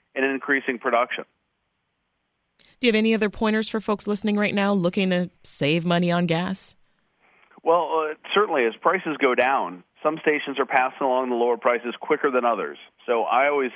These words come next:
Speaker 1: uh, recommend shopping around for fuel, not driving around, but using an app like Google or Gas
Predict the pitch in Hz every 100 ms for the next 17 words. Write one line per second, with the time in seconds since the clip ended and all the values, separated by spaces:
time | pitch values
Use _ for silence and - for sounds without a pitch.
0 | - _ - 110 120 123 123 120 117 -
1 | 123 - 117 117 117 120 113 - 120 123
2 | 160 - 156 127 135 160 175 131 101 87
3 | 92 - _ _ - 147 151 147 139 127
4 | 127 123 117 - 104 98 - 143 117 95
5 | - 101 101 117 110